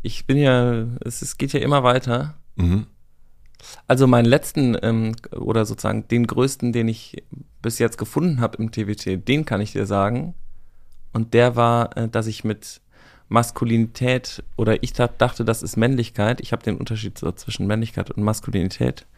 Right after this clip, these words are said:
Speaker 1: Das wurde sehr intensiv besprochen und, ähm, ich hab, äh, Männlichkeit und Maskulinität eigentlich jetzt sehr lange extrem abgelehnt, ähm, und auch versucht, das loszuwerden.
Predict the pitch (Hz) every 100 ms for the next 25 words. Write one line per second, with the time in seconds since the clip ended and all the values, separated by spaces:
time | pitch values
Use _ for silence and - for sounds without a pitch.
0 | - - - - - - 113 - 113 107
1 | 110 110 120 113 113 120 - 117 127 139
2 | - 113 113 - 120 110 110 107 107 113
3 | - - - - - - 120 - - 110
4 | 107 120 123 - 110 110 110 117 107 -
5 | 117 - 107 - - - - - 107 123
6 | 127 123 123 120 117 - - - - -
7 | 127 - - - 110 92 101 127 - -
8 | - - - - - - 113 113 113 110
9 | 110 - 117 120 107 117 127 - 117 117
10 | 123 139 - 101 92 80 85